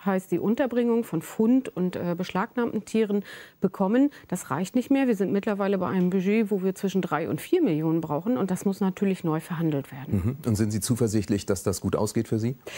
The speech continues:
Speaker 1: Ja, wir sind auf einem sehr, sehr guten Weg. Ähm, die Stadt weiß natürlich, dass sie das Tierheim auch braucht. Die Tiere müssen ja irgendwo untergebracht werden. Und es gibt auch einfach gar keine andere Möglichkeit, die Tiere unterzubringen. Und auch von uns aus ist es ja gewollt,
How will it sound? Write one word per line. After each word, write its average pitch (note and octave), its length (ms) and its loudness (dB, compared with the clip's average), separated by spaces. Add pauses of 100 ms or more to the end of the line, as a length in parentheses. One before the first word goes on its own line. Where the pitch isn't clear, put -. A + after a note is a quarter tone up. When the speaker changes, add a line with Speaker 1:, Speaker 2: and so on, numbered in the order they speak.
(180)
Speaker 1:
Ja, F#3+ 240 2
wir G3 120 2
sind A#3 160 2
auf G#3+ 140 0
einem G#3+ 120 4
sehr, G3 220 2
sehr F#3+ 140 2
guten D3+ 360 -2
Weg. D#4+ 320 2 (420)
Ähm, G#3 460 2
die F#3+ 140 0
Stadt - 280 -2
weiß E3+ 220 -2
natürlich, G#3 480 0
dass F#3+ 160 0
sie F3+ 220 0
das - 240 -4
Tierheim G3 420 2
auch - 220 -12
braucht. G#3+ 300 0
Die G#3 60 0
Tiere F#3 240 0
müssen G#3+ 340 2
ja D#3 140 0
irgendwo D#3+ 380 0
untergebracht F3 800 -6
werden. G3 240 0
Und F#3+ 100 -4
es F3+ 140 -6
gibt - 240 -2
auch F3 140 -6
einfach F3+ 340 -2
gar F3 140 -2
keine E3+ 240 -2
andere F3 320 0
Möglichkeit, F#3 640 0
die D3 80 -6
Tiere F3+ 180 -2
unterzubringen. G3 600 0
Und G3 100 0
auch G3 80 0
von - 200 -2
uns D4 260 2
aus F#3 240 0
ist - 180 -6
es - 140 -10
ja E3 80 -2
gewollt, E3+ 440 0